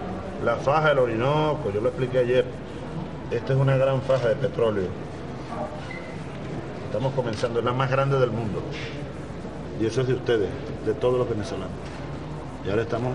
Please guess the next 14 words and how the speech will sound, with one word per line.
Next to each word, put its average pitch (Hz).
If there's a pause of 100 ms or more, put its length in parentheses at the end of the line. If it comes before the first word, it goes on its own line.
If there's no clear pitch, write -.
(100)
metiéndole 113
un 104
proyecto, 120 (600)
bueno, 113
para 95
que 98
sirva 110
para 139
el 117
desarrollo, 110
para 92
tener 101
más 131
recursos 139